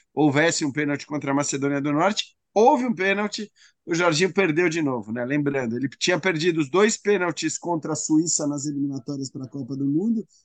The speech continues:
e se tivesse convertido um dos dois, a Itália não precisaria ter jogado a, a repescagem, né, da, contra a Macedônia do Norte, quando acabou eliminado da Copa do Mundo. É, e o Jorginho perdeu também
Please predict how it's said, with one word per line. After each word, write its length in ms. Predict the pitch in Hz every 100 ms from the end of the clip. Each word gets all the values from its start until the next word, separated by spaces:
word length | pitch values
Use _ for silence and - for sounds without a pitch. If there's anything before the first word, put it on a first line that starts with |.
| _
e 80 | 143
se 120 | 143
tivesse 280 | 160 170 -
convertido 480 | 185 180 - 175 180
um 80 | 202
dos 220 | 180 143
dois, 340 | 170 175 139
a 80 | 143
Itália 300 | 147 151 156
não 120 | 156
precisaria 340 | 151 156 147 147
ter 140 | 151
jogado 540 | 135 135 139 135 135 - _ _ _ _ 135
a, 640 | 135 110 117 127 - 127
a 40 |
repescagem, 1000 | 131 139 - 143 - 139 143 185 208 170
né, 240 | 139 139 151
da, 280 | 123 113 107
contra 280 | - 123 117
a 20 |
Macedônia 500 | 120 120 117 123 120
do 80 | 113
Norte, 260 | 117 120 -
quando 180 | 120
acabou 300 | 120 117 117
eliminado 600 | 127 123 123 120 131 127 120
da 140 | 113
Copa 320 | - 110 117
do 100 | 113
Mundo. 500 | 117 131 170 220 311 - - - - -
É, 240 | 147 156 156
e 100 | 214
o 40 |
Jorginho 360 | 220 226 165 254
perdeu 420 | 277 196 208 269
também 640 | - 285 165 180 277 214